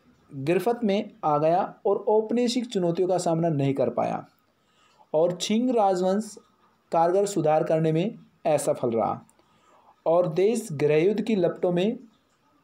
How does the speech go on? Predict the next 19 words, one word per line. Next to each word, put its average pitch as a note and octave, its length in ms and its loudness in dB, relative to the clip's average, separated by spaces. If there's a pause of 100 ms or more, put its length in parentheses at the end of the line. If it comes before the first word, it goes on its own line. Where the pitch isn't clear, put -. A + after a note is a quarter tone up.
(720)
आ D#3 120 2
गया E3+ 380 0 (500)
और E3+ 160 2
छिंग A#3 360 -2
राजवंश, A#3 640 0 (280)
राजवंशों F3 720 2
के G#3 140 0
हाथों D3 500 0 (420)
से E3 180 0
राजनीतिक F3+ 840 0 (480)
नियंत्रण E3 580 0 (280)
चला C#3+ 280 0
गया। - 320 -6 (420)
तो D3 60 0
इस D3+ 120 -2
प्रकार F#3+ 340 0
से A3 300 -2 (1120)
चीन G#3+ 300 0
में A3+ 340 0